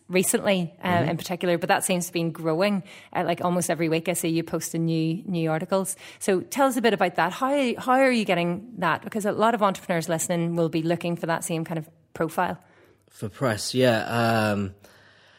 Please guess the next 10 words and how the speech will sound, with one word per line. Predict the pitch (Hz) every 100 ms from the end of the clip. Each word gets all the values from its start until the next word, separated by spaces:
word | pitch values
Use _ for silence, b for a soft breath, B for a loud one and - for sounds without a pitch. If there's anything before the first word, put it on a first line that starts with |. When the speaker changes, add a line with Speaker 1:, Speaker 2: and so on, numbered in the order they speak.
| b b b b b b b _ _
Speaker 2:
do | - 127
you |
know | 135
what's | 139 147
interesting? | 143 120 -
I | 110
think | 143 123 107 B B B -
if | 117 160
your | 147
product | - - - 131 131 - - -